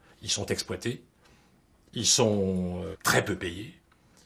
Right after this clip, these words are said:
Moi, je suis là, je vais les aider et je vais rétablir la vérité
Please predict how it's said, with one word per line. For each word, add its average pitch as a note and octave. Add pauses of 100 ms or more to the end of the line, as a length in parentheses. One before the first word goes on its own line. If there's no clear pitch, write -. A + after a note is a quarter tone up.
(120)
Moi, C3+
je C3+
suis G#2+
là, B2
je G#2
vais C3+
les A2+
aider G#2
et A#2
je G#2
vais A#2
rétablir B2+
la G#2
vérité G2